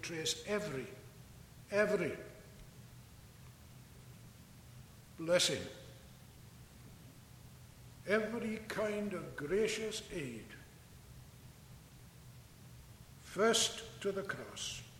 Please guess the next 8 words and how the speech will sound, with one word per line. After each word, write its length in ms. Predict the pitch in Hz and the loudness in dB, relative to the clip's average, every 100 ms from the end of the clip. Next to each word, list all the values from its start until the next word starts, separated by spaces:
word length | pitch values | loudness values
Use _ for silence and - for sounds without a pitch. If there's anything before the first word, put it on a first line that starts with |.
| - - - - - - - - - - - - - - - - - - - - - - - - | -16 -16 -16 -18 -16 -16 -16 -16 -16 -16 -16 -16 -16 -18 -18 -18 -16 -16 -16 -16 -16 -16 -16 -14
and 80 | 117 110 | -12 -6
then 260 | 143 156 147 127 - - - - - | -4 -2 -4 -8 -10 -14 -14 -14 -6
to 80 | 139 | -4
thine 400 | 131 143 139 139 | 0 0 0 0
infinite 680 | 156 147 175 160 80 151 - - - 123 | -2 -2 -2 -2 -2 -6 -10 -14 -12 -6
wisdom 380 | 120 156 - 165 160 151 | -2 2 2 0 -6 -6
and 160 | 147 - | -8 -8
grace, 520 | 104 95 - - | -8 -6 -4 -4